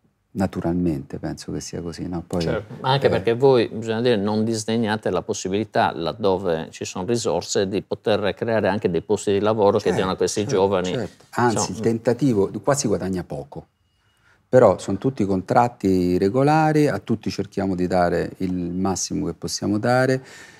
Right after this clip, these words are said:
Speaker 1: Eh, stavamo proprio nei giorni scorsi ridendo perché tra l'ultimo e il primo c'è un e mezzo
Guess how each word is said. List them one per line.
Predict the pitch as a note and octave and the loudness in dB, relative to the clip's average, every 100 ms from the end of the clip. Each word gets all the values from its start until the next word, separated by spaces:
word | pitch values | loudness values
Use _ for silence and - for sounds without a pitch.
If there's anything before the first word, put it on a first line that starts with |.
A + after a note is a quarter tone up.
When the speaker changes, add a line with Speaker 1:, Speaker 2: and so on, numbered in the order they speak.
| _ - | _ -6
Speaker 1:
Eh, | G2+ F2+ F2+ F2 F2 E2+ E2 D#2+ E2 E2 E2+ F#2 A2+ A#2 | 0 2 4 2 2 2 0 -2 -4 -6 -8 -8 -10 -12
stavamo | - G2 G2+ G2+ G2+ F#2+ F#2+ F#2 | -6 -2 0 2 4 4 2 0
proprio | - G#2 G#2 | -2 0 2
nei | G2 | 2
giorni | F#2+ G2+ F#2+ | 2 2 2
scorsi | - - G#2 - G#2 | 0 0 0 0 0
ridendo | G#2+ G#2 G#2 G2 | 4 6 6 4
perché | E2+ E2 - F2+ - | 2 -2 2 2 0
tra | - A2 G2 E2 - _ _ _ _ _ _ _ _ _ - | -2 0 2 0 -8 _ _ _ _ _ _ _ _ _ -6
l'ultimo | - C3 A#2+ - G#2 G2 | 6 8 8 4 0 4
e | |
il | G#2 | 4
primo | G#2 A#2 A#2 A#2 A2+ A#2 B2 _ _ _ _ _ _ _ _ | 4 4 6 8 6 4 0 _ _ _ _ _ _ _ _
c'è | - - F#2+ F#2+ - _ _ _ _ | -6 0 4 2 0 _ _ _ _
un | - G#2+ | 0 2
e | |
mezzo | G2 F#2 F2+ E2+ F2+ F#2+ | 4 4 2 -2 -2 -4